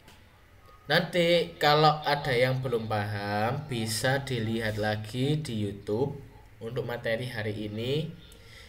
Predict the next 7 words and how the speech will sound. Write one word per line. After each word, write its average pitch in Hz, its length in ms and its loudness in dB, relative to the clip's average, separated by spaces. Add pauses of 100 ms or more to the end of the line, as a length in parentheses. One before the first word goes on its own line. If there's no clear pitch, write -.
(100)
Jadi, 127 400 2
hari 131 400 2
ini 135 160 -2
tadi 165 640 2
Pak 123 160 -2
saya 123 240 0
rekam. 123 640 0